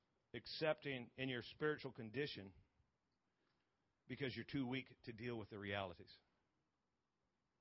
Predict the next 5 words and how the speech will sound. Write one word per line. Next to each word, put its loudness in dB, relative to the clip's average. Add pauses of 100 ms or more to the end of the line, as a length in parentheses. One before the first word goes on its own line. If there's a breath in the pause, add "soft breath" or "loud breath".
(1400)
You -12
going 0
through 2
life 6 (180)
offended? 2